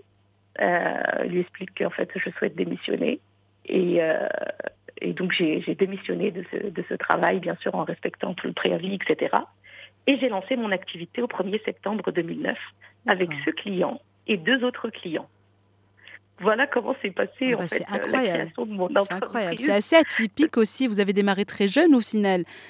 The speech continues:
Speaker 2: C'est-à-dire
Speaker 1: Tout
Speaker 2: que
Speaker 1: à
Speaker 2: vous
Speaker 1: fait.
Speaker 2: n'aviez pas eu beaucoup, beaucoup d'expérience dans le salariat
Speaker 1: Du tout.
Speaker 2: avant de sauter le cap, c'est ça ?
Speaker 1: Exactement.
Speaker 2: Juste un
Speaker 1: Donc, j'ai
Speaker 2: petit, c'était
Speaker 1: travaillé
Speaker 2: bref.
Speaker 1: très peu
Speaker 2: Hmm.
Speaker 1: en tant que salariée.
Speaker 2: Hmm.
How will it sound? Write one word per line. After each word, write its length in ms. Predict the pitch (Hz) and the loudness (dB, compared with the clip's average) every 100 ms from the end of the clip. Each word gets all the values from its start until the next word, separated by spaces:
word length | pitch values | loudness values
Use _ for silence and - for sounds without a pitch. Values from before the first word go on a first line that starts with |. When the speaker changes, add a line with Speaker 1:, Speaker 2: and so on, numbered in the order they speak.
| - | -6
Speaker 2:
C'est-à-dire 220 | - 190 220 | 0 2 4
Speaker 1:
Tout 60 | |
Speaker 2:
que 60 | 240 | 4
Speaker 1:
à 40 | |
Speaker 2:
vous 80 | 208 | 6
Speaker 1:
fait. 40 | 226 | 6
Speaker 2:
n'aviez 220 | 220 226 | 6 6
pas 160 | 277 311 | 8 8
eu 60 | 285 | 8
beaucoup, 520 | 165 247 262 - 240 | 6 8 8 6 2
beaucoup 260 | 226 233 | 2 2
d'expérience 600 | 202 208 - 196 190 202 | 0 -2 0 2 2 2
dans 100 | 185 | 0
le 40 | 180 | 2
salariat 480 | - 175 170 175 175 | 2 2 4 4 4
Speaker 1:
Du 60 | |
tout. 60 | 185 | 4
Speaker 2:
avant 220 | 170 185 | 2 2
de 60 | 175 | 0
sauter 260 | 180 175 | -2 -2
le 60 | 170 | -2
cap, 240 | 175 160 | -2 -4
c'est 120 | - | -4
ça ? 200 | 175 226 320 _ _ _ - - | -2 -2 -4 _ _ _ -20 -6
Speaker 1:
Exactement. 420 | 226 185 165 175 196 | -4 -4 0 0 0
Speaker 2:
Juste 180 | 185 - | 0 0
un 60 | 208 | 0
Speaker 1:
Donc, 120 | 190 | 0
j'ai 160 | - 196 | -2 0
Speaker 2:
petit, 80 | 180 | -2
c'était 160 | 180 208 | 0 2
Speaker 1:
travaillé 220 | 190 190 | 4 2
Speaker 2:
bref. 40 | 170 - - | 0 -8 -2
Speaker 1:
très 280 | - 320 320 | 2 4 2
peu 240 | 262 233 | 2 0
Speaker 2:
Hmm. 280 | 185 165 165 - - - | 0 -4 -6 -14 -10 -4
Speaker 1:
en 160 | - | -2
tant 180 | 196 196 | 0 0
que 160 | 190 180 | 0 0
salariée. 500 | 170 165 160 208 - | 2 2 2 0 0
Speaker 2:
Hmm. 100 | 185 | -6